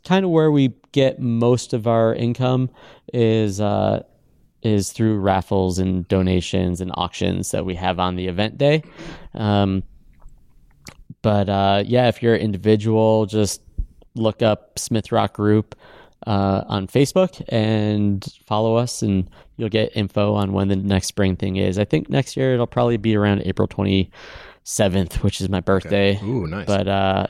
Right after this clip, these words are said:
Speaker 1: yeah, it's great. It's
Speaker 2: Happy
Speaker 1: free beer
Speaker 2: birthday
Speaker 1: on my
Speaker 2: to you.
Speaker 1: birthday.
Speaker 2: Yeah.
Speaker 1: Yeah.
Speaker 2: <laughs> Totally.
Speaker 1: Um,
Speaker 2: Moving big rocks around.
Speaker 1: yeah, I, I love it. I think it's so fun.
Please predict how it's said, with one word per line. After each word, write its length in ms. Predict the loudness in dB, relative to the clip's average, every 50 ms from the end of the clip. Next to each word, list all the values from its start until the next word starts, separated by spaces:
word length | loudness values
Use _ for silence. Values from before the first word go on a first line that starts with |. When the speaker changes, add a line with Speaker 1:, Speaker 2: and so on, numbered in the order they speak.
| -4 -2
Speaker 1:
yeah, 180 | -2 -2 -2 -2
it's 120 | -4 -4
great. 200 | -2 -2 -2 -2
It's 100 | -2 -4
Speaker 2:
Happy 220 | -4 -2 -2 0
Speaker 1:
free 100 | 0 0
beer 60 | 0 0
Speaker 2:
birthday 60 | 0
Speaker 1:
on 60 | 0 0
my 60 | 0
Speaker 2:
to 40 | 2
you. 60 | 2
Speaker 1:
birthday. 400 | 2 2 0 0 0 0 0 0
Speaker 2:
Yeah. 200 | 2 2 2 4 4
Speaker 1:
Yeah. 100 | 2 2 4 0 -2 -2 -2
Speaker 2:
<laughs> 60 | -6
Totally. 240 | -6 -8 -8 -6 -4
Speaker 1:
Um, 560 | 0 2 2 2 2 2 2 0 0 -2 -4 -6
Speaker 2:
Moving 220 | -6 -6 -6 -4
big 160 | -6 -6 -4
rocks 300 | -2 -2 -2 -2 -2 -4
around. 280 | -4 -2 -4 -6 -8 -6
Speaker 1:
yeah, 360 | -2 2 2 4 2 2 0 -4 -6
I, 220 | -4 -4 -4 -4 -2
I 140 | -2 0 0
love 300 | 2 2 2 2 2 0
it. 120 | -2 -2
I 180 | 0 0 0 2
think 200 | 2 0 0 0
it's 120 | 0 -2
so 200 | 0 0 2 2
fun. 540 | 2 0 0 0 2 2 0 0 0 -2 -4